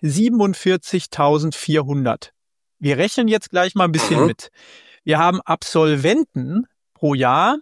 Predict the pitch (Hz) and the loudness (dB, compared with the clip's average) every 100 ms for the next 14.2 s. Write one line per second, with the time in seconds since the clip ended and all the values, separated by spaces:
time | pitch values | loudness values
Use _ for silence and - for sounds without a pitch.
0 | - _ _ _ - 180 190 208 - 151 | -10 _ _ _ -6 0 2 0 -4 -4
1 | 143 220 226 214 - 165 175 - - 151 | 0 2 4 2 2 -2 0 -4 -2 0
2 | 139 151 180 - _ 165 - - - 131 | 2 2 -2 -6 _ -4 -4 -8 -2 -2
3 | 127 123 - - _ _ _ _ _ _ | 0 -2 -4 -14 _ _ _ _ _ _
4 | _ _ _ _ - 131 139 190 233 - | _ _ _ _ -4 0 2 2 0 0
5 | 165 180 196 254 196 220 269 208 208 220 | 2 2 4 2 2 0 0 2 2 2
6 | 247 254 - 226 151 196 226 226 - 165 | 0 -6 -14 -20 -8 -4 -2 -4 -4 -6
7 | 196 220 - 151 185 214 - 165 - 202 | -4 -6 -4 -2 -2 -4 -4 -6 -4 -4
8 | 143 117 117 208 269 _ _ _ - 175 | -2 -2 0 -2 -6 _ _ _ -2 -2
9 | 254 _ _ - - - - - 175 156 | -2 _ _ -20 -20 -20 -20 -4 0 0
10 | - _ _ _ _ 180 196 214 214 - | -4 _ _ _ _ 2 2 2 -2 -4
11 | 247 - 147 160 170 113 - _ _ _ | -6 -2 0 0 0 -2 -6 _ _ _
12 | _ _ _ _ _ _ - 135 131 226 | _ _ _ _ _ _ -4 -2 2 2
13 | 339 339 - 180 - 196 185 156 143 147 | 0 -2 -2 -4 0 -2 0 0 2 2
14 | 202 | 0